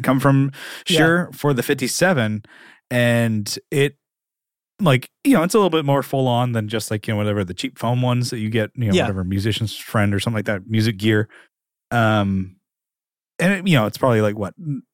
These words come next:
Speaker 1: I'm looking at it now, trying to, it's, like, yeah, maybe thirty bucks, forty bucks maybe for one of the Shure ones that is meant for a fifty-seven.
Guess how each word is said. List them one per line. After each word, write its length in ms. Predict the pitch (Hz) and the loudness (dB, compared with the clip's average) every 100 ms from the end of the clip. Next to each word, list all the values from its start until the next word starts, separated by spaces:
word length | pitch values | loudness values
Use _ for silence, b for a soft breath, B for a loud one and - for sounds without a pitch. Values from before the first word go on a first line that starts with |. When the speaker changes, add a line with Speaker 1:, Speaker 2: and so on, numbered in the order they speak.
| - | -4
Speaker 1:
I'm 300 | 135 127 123 | 0 2 2
looking 240 | 113 - 110 | 0 -2 -2
at 100 | 101 | -2
it 180 | 92 113 | -4 -2
now, 440 | 160 165 165 160 | 0 2 2 0
trying 180 | 151 131 | 0 0
to, 100 | 120 | 0
it's, 140 | 120 - | 0 2
like, 220 | 123 113 - _ _ _ - B B B B B - | 2 0 -4 _ _ _ -20 B B B B B 0
yeah, 200 | 160 - - | 0 0 0
maybe 640 | 143 143 135 135 131 127 123 _ _ | 2 4 4 2 2 0 -4 _ _
thirty 260 | - 131 123 | 0 2 4
bucks, 400 | 120 117 - - - | 2 0 -4 -12 -8
forty 240 | 127 120 | 0 2
bucks 260 | 117 117 - | 2 0 0
maybe 240 | 117 113 | 0 0
for 140 | 110 110 | 0 0
one 140 | 107 | 2
of 80 | 101 | 2
the 100 | 98 | 0
Shure 300 | - 160 147 | 0 2 2
ones 340 | 143 143 135 | 2 0 -2
that 160 | 127 104 | -2 -4
is 160 | 107 98 | -4 -2
meant 240 | 107 104 | -4 -4
for 160 | 123 113 | -2 -2
a 40 | |
fifty-seven. 880 | 135 123 120 120 120 - 123 135 135 | 0 -2 0 0 -2 0 0 0 -2